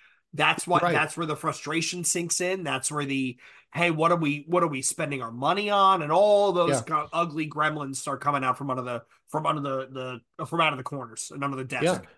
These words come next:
Speaker 2: And, and you can actually be at level three without really managing a project portfolio. However, it won't be sustainable. You won't be
Speaker 1: Right.
Speaker 2: able to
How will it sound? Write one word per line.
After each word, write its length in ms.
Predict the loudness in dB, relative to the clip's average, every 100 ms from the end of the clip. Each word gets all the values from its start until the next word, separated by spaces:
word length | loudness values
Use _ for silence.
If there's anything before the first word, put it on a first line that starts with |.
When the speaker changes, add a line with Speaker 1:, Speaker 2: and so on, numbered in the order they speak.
| _ _ _ _
Speaker 2:
And, 140 | -2 2
and 100 | 2
you 80 | 2
can 220 | 2 0
actually 320 | 0 -2 -2
be 180 | 0 2
at 140 | 0 0
level 240 | 0 -2
three 540 | -4 -4 0 2 2
without 960 | 2 2 0 -4 -18 _ -2 0 0 -4 -6
really 420 | -2 0 0 0
managing 480 | 0 0 0 -2 -6
a 60 |
project 340 | -4 -6 -6 -6
portfolio. 420 | -6 -2 0 2
However, 640 | 4 4 6 4 2 0 -4 _ _ _
it 180 | -6 -4
won't 140 | -2 -4
be 60 |
sustainable. 640 | -6 -8 -4 -2 -2 -4 -6 _ _ _ 0
You 140 | 4
won't 220 | 6 6
be 80 | 2
Speaker 1:
Right. 40 | 2
Speaker 2:
able 160 | 0 -2
to 240 | -4 -6